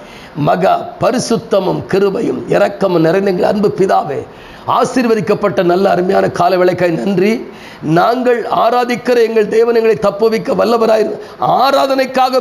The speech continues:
பிரித்தெடுக்கப்பட்டவர்கள், ஆராதனைக்காக அழைக்கப்பட்டவர்கள், ஆராதனைக்குள்ளாக தங்களை அர்ப்பணித்தவர்களுக்கு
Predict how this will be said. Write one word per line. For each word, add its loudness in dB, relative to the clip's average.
பிரித்தெடுக்கப்பட்டவர்கள், 0
ஆராதனைக்காக 0
அழைக்கப்பட்டவர்கள், 0
ஆராதனைக்குள்ளாக 0
தங்களை 0
அர்ப்பணித்தவர்களுக்கு 0